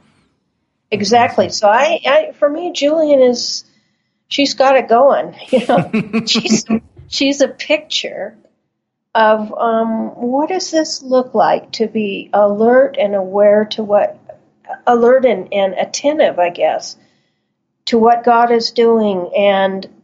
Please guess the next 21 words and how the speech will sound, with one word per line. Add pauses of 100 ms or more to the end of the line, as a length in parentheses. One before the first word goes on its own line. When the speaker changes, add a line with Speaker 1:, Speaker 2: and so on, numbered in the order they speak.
Speaker 1:
to
be (1400)
a
beacon
of
hope. (160)
Speaker 2:
Mm-hmm. (480)
That's
Speaker 1:
I
think
Speaker 2:
great.
Speaker 1:
a
lot
of
people
came
by
Julian's (100)
anchor
hold,
and